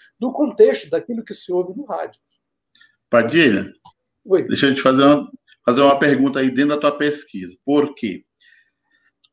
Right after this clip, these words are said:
Speaker 2: Ó, quando eu estudo choro, eu vejo que muitos dos instrumentos que eram lá do princípio, do princípio, eles não são mais utilizados. Por exemplo, na área do sopro,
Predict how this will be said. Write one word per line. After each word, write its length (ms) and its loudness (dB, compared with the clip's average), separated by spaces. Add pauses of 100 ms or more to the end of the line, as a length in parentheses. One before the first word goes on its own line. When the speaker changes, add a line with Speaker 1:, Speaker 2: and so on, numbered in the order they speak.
(140)
Speaker 2:
Ó, 280 2
quando 180 2
eu 60 2
estudo 280 -4
choro, 460 -4
eu 320 -2 (160)
vejo 420 -2
que 280 -2
muitos 420 0
dos 140 -8
instrumentos 440 -6
que 220 -4
eram 240 -2
lá 180 0
do 280 -6
princípio, 420 -6 (400)
do 80 -6
princípio, 640 -6
eles 240 0
não 340 0
são 240 -2
mais 220 2
utilizados. 720 0 (240)
Por 120 0
exemplo, 360 0
na 80 4
área 160 4
do 80 -4
sopro, 400 -6